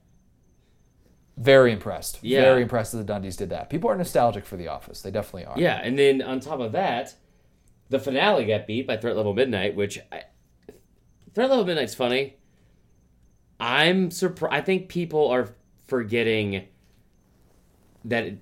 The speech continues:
Speaker 2: that, that, <sighs> I don't know. I'm surprised that one. I'll say that. <laughs> I'll, I'll, I'll just say that. And then The Injury beat Mike's Last Dundies, which that kinda makes sense to me. I'm fine with that one. But it was, it was crazy 'cause you talk about this whole bracket we had. There's, like,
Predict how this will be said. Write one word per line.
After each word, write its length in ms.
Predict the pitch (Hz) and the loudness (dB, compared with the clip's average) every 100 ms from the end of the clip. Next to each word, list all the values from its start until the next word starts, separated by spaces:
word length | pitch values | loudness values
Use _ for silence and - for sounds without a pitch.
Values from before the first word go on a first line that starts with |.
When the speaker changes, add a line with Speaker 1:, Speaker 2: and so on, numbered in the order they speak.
| _ - | _ -18
Speaker 2:
that, 400 | 98 127 117 - | -4 -2 -2 -4
that, 180 | 135 - - - | -6 -6 -12 -12
<sighs> 220 | - 101 | -14 -14
I 20 | |
don't 140 | 92 80 | -14 -12
know. 200 | 85 82 - | -14 -14 -6
I'm 200 | 113 110 | -6 -4
surprised 440 | 127 131 117 98 | -6 -2 -2 -2
that 140 | 92 82 | -6 -6
one. 180 | 82 | -8
I'll 100 | 78 | -10
say 160 | 82 82 | -12 -12
that. 260 | 64 - _ _ _ _ _ _ _ | -14 -16 _ _ _ _ _ _ _
<laughs> 260 | 120 - - | -16 -14 -8
I'll, 180 | 110 98 | -6 -6
I'll, 240 | - 101 - | -8 -8 -8
I'll 80 | 98 | -10
just 140 | 92 | -10
say 80 | 85 | -12
that. 260 | 71 - _ _ _ | -12 -16 _ _ _
And 100 | - 160 | -4 -2
then 100 | 165 | 0
The 180 | 139 | 2
Injury 480 | 175 202 208 101 - - | 2 2 2 0 -4 -4
beat 200 | 127 123 | -2 -2
Mike's 300 | 120 135 135 | 0 -2 0
Last 220 | 135 117 | -2 0
Dundies, 380 | 120 127 98 - - - - | -2 -2 -4 -8 -20 -16 6
which 320 | 180 175 - - _ 127 | 8 8 0 -14 _ 4
that 300 | 165 247 247 | 6 8 6
kinda 200 | 220 208 | 2 2
makes 200 | 185 170 | 2 2
sense 260 | 147 110 - | 0 0 -4
to 80 | |
me. 140 | 87 - | -10 -4
I'm 160 | 127 139 | -4 2
fine 220 | 156 143 | 4 4
with 100 | 107 | 2
that 160 | 92 57 | 0 -4
one. 140 | - - _ _ _ | -12 -20 _ _ _
But 180 | - 143 | 4 4
it 80 | 151 | 6
was, 180 | 165 160 | 2 2
it 60 | 165 | -4
was 120 | 156 | -4
crazy 240 | - 240 | 0 2
'cause 100 | 156 | 0
you 60 | 147 | -4
talk 80 | 180 | -4
about 100 | 160 | -2
this 100 | 131 | -4
whole 400 | 160 165 156 - | -2 -2 -2 -6
bracket 500 | 110 117 135 127 110 | -6 -2 0 0 -2
we 140 | 104 101 | -2 -2
had. 220 | 104 107 | -4 -4
There's, 100 | 104 | -4
like, 180 | 107 | -8